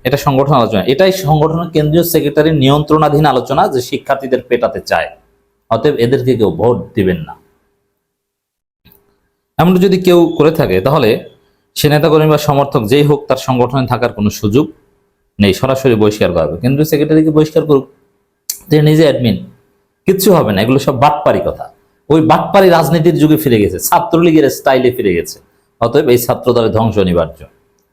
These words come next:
তবে গ্রুপ অ্যাডমিন বিষয়ে জানতে ছাত্রদলের কেন্দ্রীয় সাধারণ সম্পাদক নাসির উদ্দিন নাসিরকে একাধিকবার কল করা হলো, তিনি রিসিভ করেন। রিসিভ করবেন কেন? চোর তো ধরা পড়েছে, এ চোর।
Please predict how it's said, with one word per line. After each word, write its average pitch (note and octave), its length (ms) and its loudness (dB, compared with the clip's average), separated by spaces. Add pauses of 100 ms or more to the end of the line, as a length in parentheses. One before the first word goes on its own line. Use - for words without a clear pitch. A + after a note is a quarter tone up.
(600)
তবে C#3 200 2
গ্রুপ D3+ 220 2
অ্যাডমিন E3+ 340 2
বিষয়ে D#3 260 2
জানতে C3 240 0
ছাত্রদলের C3+ 420 -2
কেন্দ্রীয় B2+ 280 -2
সাধারণ B2 200 -2
সম্পাদক B2 380 -2
নাসির A#2 300 0
উদ্দিন A#2+ 160 0
নাসিরকে A2+ 280 -2
একাধিকবার A2 440 0
কল G#2 160 -2
করা G#2+ 220 -2
হলো, A2 140 0
তিনি G2 220 -8
রিসিভ F#2 280 -6
করেন। E2 200 -4
রিসিভ F3 260 -2
করবেন D3 300 0
কেন? E2+ 120 -4 (500)
চোর D#3+ 220 2
তো D#3+ 80 2
ধরা C#3+ 180 2
পড়েছে, F2 360 -4 (920)
এ - 40 -2
চোর। - 580 0